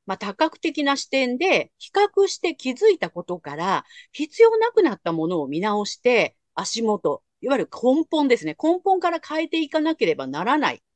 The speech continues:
など、まあ、人によってはね、贖罪というような意識、まあ、罪悪感にとらわれるような、えー、困難な課題とか、忍耐とか努力が必要なね、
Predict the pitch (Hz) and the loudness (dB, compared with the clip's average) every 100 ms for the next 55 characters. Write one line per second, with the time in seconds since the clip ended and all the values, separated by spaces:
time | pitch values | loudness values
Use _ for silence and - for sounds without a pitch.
0 | _ - 180 175 175 127 _ _ 170 170 | _ -6 -4 0 0 0 _ _ -8 -8
1 | - - 214 427 480 480 427 - 403 135 | -10 -14 0 0 2 0 0 0 0 0
2 | 143 185 _ - 226 214 - 311 269 302 | -4 -8 _ -10 -6 -6 -4 -6 -2 -2
3 | 302 269 - 311 302 294 302 302 262 190 | -4 -6 -10 -8 -6 -6 -6 -4 -4 -2
4 | 185 156 _ _ _ 196 196 - - 147 | -2 -4 _ _ _ -8 -6 -8 -12 -10
5 | 156 139 131 165 170 254 - 185 139 147 | -6 -6 -8 -4 0 0 0 -2 0 -4
6 | 311 - 208 220 247 247 220 180 151 131 | -6 -6 -2 0 2 2 0 0 -4 -4
7 | 214 302 208 - - - - 151 147 370 | -2 2 0 -2 -16 -18 -8 -6 0 2
8 | 466 392 175 - 170 160 175 165 165 - | 2 2 0 -6 -8 -2 -2 0 -4 -4
9 | 240 262 165 _ _ - 214 196 220 302 | -2 -2 -2 _ _ -6 -4 0 2 2
10 | 294 175 143 139 139 240 403 349 170 131 | 2 -2 -4 -8 0 4 4 2 -2 -6
11 | _ 165 - 190 180 180 233 | _ -20 -12 -4 -4 -2 -4